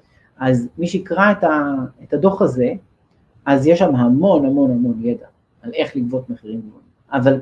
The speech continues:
כל הפרק הראשון זה הפסיכולוגיה של המחירים הגבוהים, ו-, ו-,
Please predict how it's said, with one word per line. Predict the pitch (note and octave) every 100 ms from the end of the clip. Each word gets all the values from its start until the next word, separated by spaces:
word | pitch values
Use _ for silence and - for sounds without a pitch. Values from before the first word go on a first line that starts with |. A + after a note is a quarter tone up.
| -
כל | - - F3+ B3+
הפרק | - B3 B3 B3
הראשון | F3 E3 G#3+
זה | E3
הפסיכולוגיה | C#3 D#3+ D#3 D#3 D#3 E3
של | D3+ B2+
המחירים | A#2+ A#2+ A#2+ C#3
הגבוהים, | B2 A2 A2 C3 - _ _ _ _ _ _
ו-, | A#2+ A#2 C3+ C3 B2+ B2+ A#2+ A2+ - _ C#3 - D#3 B2+ A#2
ו-, | A#2+